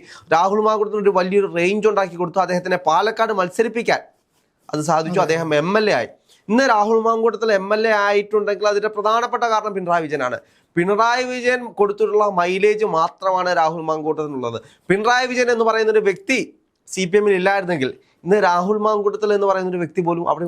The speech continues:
Speaker 1: ഉണ്ടാവില്ലായിരുന്നു.
Speaker 2: ഇനിയിപ്പോ ഈ ആരോപണങ്ങളെയൊക്കെ തുടർന്നിട്ട് ഇപ്പോൾ ക്രൈംബ്രാഞ്ച് വീണ്ടും രാഹുലിനെ അറസ്റ്റ് ചെയ്യുകയാണെങ്കിൽ അത് ഒരു ഉൾട്ടയായി, ബൂമറാങ്ങായി തിരിച്ചടക്കില്ല. ഇപ്പൊ തന്നെ രാഹുലിന് ഇപ്പൊ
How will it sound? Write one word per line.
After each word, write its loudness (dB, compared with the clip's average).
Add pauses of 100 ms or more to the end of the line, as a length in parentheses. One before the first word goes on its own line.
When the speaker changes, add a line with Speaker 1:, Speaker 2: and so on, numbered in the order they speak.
Speaker 1:
ഉണ്ടാവില്ലായിരുന്നു. 2
Speaker 2:
ഇനിയിപ്പോ 2
ഈ 4 (140)
ആരോപണങ്ങളെയൊക്കെ 2 (100)
തുടർന്നിട്ട് 2 (180)
ഇപ്പോൾ 0
ക്രൈംബ്രാഞ്ച് 2 (100)
വീണ്ടും 2
രാഹുലിനെ 2
അറസ്റ്റ് -2
ചെയ്യുകയാണെങ്കിൽ 0 (460)
അത് 2 (320)
ഒരു 4
ഉൾട്ടയായി, 2
ബൂമറാങ്ങായി 2
തിരിച്ചടക്കില്ല. 0
ഇപ്പൊ -2
തന്നെ 2 (400)
രാഹുലിന് 2
ഇപ്പൊ -4